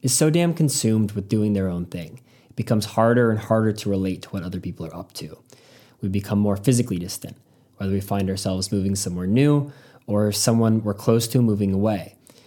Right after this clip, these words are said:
We also become more interpersonally distant. It can be tough to relate to someone where you both have well-defined expectations about who the other person is, which are based on a version of yourself you no longer relate to. Time does that to a relationship.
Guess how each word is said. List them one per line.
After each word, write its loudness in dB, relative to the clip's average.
We 0
also -2
become 0
more 4
interpersonally 0
distant. -10
It -4
can 2
be 2
tough 0
to -6
relate 0
to -6
someone 0
where -2
you 4
both 2
have 0
well-defined 0
expectations -2
about 0
who 2
the 4
other 0
person -2
is, -2
which -2
are 2
based -2
on -2
a -2
version 0
of 4
yourself 2
you 0
no 2
longer -2
relate -8
to. -18
Time 4
does 4
that -6
to -16
a -10
relationship. -14